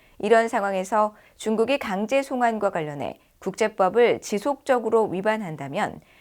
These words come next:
아시안 게임 슬로건과 같은 이상은 결코 실현될 수 없다는 점을 국제사회가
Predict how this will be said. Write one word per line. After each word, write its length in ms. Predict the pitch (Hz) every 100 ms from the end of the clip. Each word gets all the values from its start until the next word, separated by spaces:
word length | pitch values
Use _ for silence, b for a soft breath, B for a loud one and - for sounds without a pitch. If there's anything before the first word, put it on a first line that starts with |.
| b b
아시안 560 | - 185 214 277 262
게임 280 | 254 240 240
슬로건과 640 | 262 294 277 262 240 208 196
같은 560 | 165 208 208 208 202 -
이상은 520 | 190 196 180 90 -
결코 400 | - 170 170 175
실현될 440 | 113 - 285 254 220
수 220 | - 202
없다는 440 | 110 - 220 208
점을 400 | 185 151 175 220 220 B B -
국제사회가 840 | 226 196 269 277 208 156 151 185